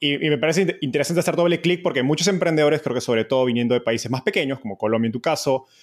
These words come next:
Perú, Chile, Ecuador, Venezuela, etcétera, o Argentina, toman la decisión de ir a un país como México o Brasil, justamente pensando en, "Oye, si no hago esto, no voy a ser atractivo para, para inversionistas nuevos, para inversionistas potenciales, etcétera".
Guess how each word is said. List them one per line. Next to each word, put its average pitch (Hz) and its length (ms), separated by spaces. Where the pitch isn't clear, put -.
Perú, 120 300
Chile, 117 380
Ecuador, 113 500
Venezuela, 113 440
etcétera, 135 480
o 120 140
Argentina, 127 480
toman 202 340
la 147 80
decisión 139 560
de 123 80
ir 120 140
a 113 60
un 113 120
país 113 260
como 110 240
México 160 520
o 127 100
Brasil, 156 400
justamente 175 640
pensando 135 580
en, 123 180
"Oye, 139 320
si - 200
no 180 200
hago 202 160
esto, 185 520
no 127 160
voy 143 140
a 139 80
ser 143 160
atractivo 123 500
para, 104 300
para 120 140
inversionistas 123 460
nuevos, 220 340
para 135 140
inversionistas 120 340
potenciales, 123 800
etcétera". - 480